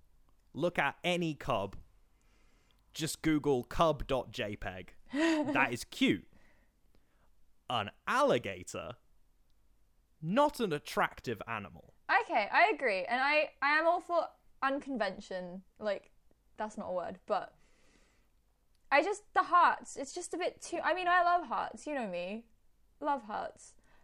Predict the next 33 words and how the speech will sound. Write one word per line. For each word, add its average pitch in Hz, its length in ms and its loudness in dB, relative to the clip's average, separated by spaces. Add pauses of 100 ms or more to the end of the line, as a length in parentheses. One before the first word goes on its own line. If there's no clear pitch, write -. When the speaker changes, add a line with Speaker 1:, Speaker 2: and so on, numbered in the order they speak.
(160)
Speaker 2:
Okay. 269 540 -4 (300)
Speaker 1:
<laughs> - 500 -4
Speaker 2:
But 262 360 6 (220)
Speaker 1:
The 120 160 -4
sweet. 101 440 -6 (120)
Speaker 2:
there's 302 320 4
the 240 180 -2
sweet. 240 380 -8 (160)
There's 277 240 0
just, 370 260 -6
it's 311 140 -2
just, - 240 -8 (240)
I, 302 40 0
th-, 330 220 -8
I 330 60 -4
feel 381 200 -6
like 392 140 0
it's 381 120 -6
just 359 160 -10
a 320 140 -2
little 302 300 2
too 247 240 -8
much. - 500 -12 (2000)
Speaker 1:
You 107 120 -12
think 123 180 -4
it's, - 280 -6
it's - 320 -6
a 120 80 -4
little, 113 440 -2 (960)
uh, 95 500 -8 (1000)
tasteless? - 680 -6 (440)
Speaker 2:
No, 571 340 2
I, 247 480 0